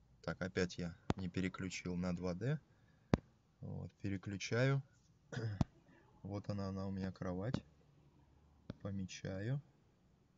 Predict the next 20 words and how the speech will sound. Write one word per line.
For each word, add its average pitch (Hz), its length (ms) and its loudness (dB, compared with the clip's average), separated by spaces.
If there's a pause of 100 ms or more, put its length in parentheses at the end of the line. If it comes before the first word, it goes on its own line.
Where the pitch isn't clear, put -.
(680)
Так, 95 340 4
теперь 143 300 4
мне 127 140 8
её 123 120 8
развернуть 110 560 2
надо, 90 300 2
например, 101 500 0 (1200)
изголовьем, 98 800 0 (200)
чтобы 92 320 -6
к, - 60 -14 (160)
э, 98 280 -6
к 92 80 -4
другой 95 320 0
стене 92 340 -4
было. 85 360 -4 (440)
Вот 101 60 0
здесь 98 240 0
разворот 101 460 2
нарисован. 92 520 0
Нажимаю 113 580 0